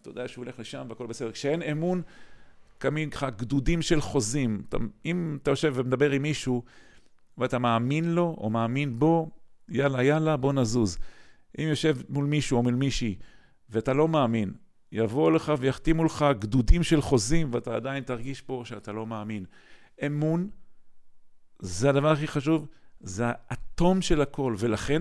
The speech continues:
תשמרו עליו בכל מחיר. אין כזה דבר שקר לבן. שקר לבן... הלבן הזה זה תואר שזה שמשקר, מוסיף אותו. שזה כביכול אותו,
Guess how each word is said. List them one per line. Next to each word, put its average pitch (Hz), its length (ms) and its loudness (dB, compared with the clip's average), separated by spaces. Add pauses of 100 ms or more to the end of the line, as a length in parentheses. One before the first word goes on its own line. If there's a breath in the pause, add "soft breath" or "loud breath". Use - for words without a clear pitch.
תשמרו 147 560 -2
עליו 151 180 -4
בכל 127 280 -6
מחיר. 117 400 -4 (920 soft breath)
אין 202 200 6
כזה 147 260 2
דבר 127 300 4
שקר 127 380 0
לבן. 95 360 -4 (460)
שקר 180 420 0
לבן... 147 500 -2 (1120 soft breath)
הלבן 104 520 -6
הזה 117 200 -6
זה 101 180 -6 (220)
תואר 175 380 -2
שזה 110 400 -4
שמשקר, 135 1040 -8
מוסיף - 480 -6
אותו. 104 260 -12 (580)
שזה 92 220 -16
כביכול 135 420 -8
אותו, 139 160 -8